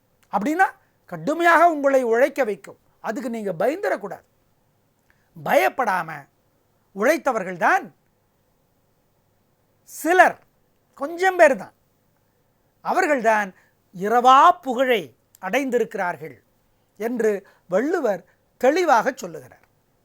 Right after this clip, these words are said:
அப்ப கடுமையான உழைப்பு தான் முக்கியம். தலையெழுத்து, தலைவிதி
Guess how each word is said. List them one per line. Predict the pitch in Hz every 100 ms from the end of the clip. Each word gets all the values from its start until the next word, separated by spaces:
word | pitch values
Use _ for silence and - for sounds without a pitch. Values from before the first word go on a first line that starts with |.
| _ _ _ _ _ _ _ -
அப்ப | 208 -
கடுமையான | 226 226 302 294 254 311 294
உழைப்பு | 220 254 254 214
தான் | 196 269 392 _ _
முக்கியம். | 196 190 226 220 202 170 127 _ _ _ _ _ _ _ _ _ _ _ _ _ -
தலையெழுத்து, | 262 349 302 226 202 - 196 165 _ _ _ -
தலைவிதி | 269 320 240 208 208